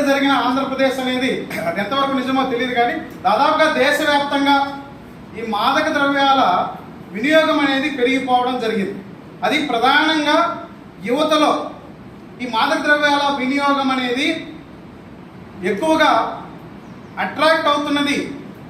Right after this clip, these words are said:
యువత. దాంట్లో మనం చెప్పడానికి ఇబ్బంది కలిగిన విద్యార్థులే. So విద్యార్థులకి దీనిపైన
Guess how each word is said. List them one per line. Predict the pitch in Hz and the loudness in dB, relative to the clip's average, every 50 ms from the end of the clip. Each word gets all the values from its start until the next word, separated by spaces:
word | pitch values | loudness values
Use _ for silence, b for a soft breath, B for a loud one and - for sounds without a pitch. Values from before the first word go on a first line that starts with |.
| - - - - 165 190 | -18 -16 -14 -8 -2 0
యువత. | 220 262 277 277 285 294 302 302 302 - - - - - | 2 2 2 4 4 4 4 2 0 -4 -8 -10 -4 0
దాంట్లో | 214 233 269 277 277 294 269 269 | 2 2 2 2 2 2 4 4
మనం | 262 262 247 - - - - - - - - - - - - - - - - - | 4 4 2 0 0 -4 -8 -10 -14 -14 -16 -16 -16 -16 -16 -18 -18 -18 -10 -4
చెప్పడానికి | - 208 202 - 269 294 311 311 311 302 294 - | -4 -4 0 2 2 4 4 4 2 2 0 -2
ఇబ్బంది | - 277 285 285 277 | -2 0 0 0 0
కలిగిన | 277 269 285 277 277 277 208 - - - - - - - - | 0 0 0 0 2 2 2 2 0 -4 -6 -12 -14 -12 -10
విద్యార్థులే. | - 226 175 247 277 269 269 262 262 247 240 247 233 - - - - - - - - - - - | -8 -6 -2 2 4 4 4 2 2 0 0 0 0 -2 -4 -10 -14 -16 -18 -18 -18 -18 -10 -2
So | 277 277 277 269 | -2 -2 0 -2
విద్యార్థులకి | - - - 294 311 311 311 311 302 277 285 285 | -4 -2 0 2 2 2 2 0 -2 -4 -4 -4
దీనిపైన | 277 269 269 269 269 277 277 | -4 -2 -2 -2 0 0 2